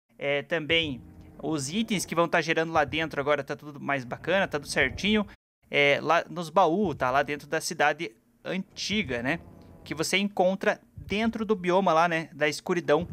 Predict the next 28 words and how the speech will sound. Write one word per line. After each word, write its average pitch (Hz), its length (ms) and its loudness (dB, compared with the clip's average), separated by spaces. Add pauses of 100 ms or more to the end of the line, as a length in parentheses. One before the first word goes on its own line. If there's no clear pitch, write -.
(240)
profunda. 180 680 0
Então 185 260 -2
teve 185 260 0
essa, 165 300 0 (440)
é, 135 120 2
melhoria, 147 600 2
né? 180 140 2 (440)
Nos 135 220 0 (100)
itens 190 360 0
que - 80 -4
vão 147 100 2
tá 151 80 2
dropando 143 380 2
lá 190 100 4
dentro. 226 400 0 (180)
E 185 80 2
agora 202 380 6 (300)
o 202 100 -2
fragmento 196 880 0
de 170 160 0
eco, 165 360 2
né? 135 120 0
Que - 100 -14
foi 180 160 0
o 165 160 0
item 196 240 -2
que - 80 -8
chegou 175 320 2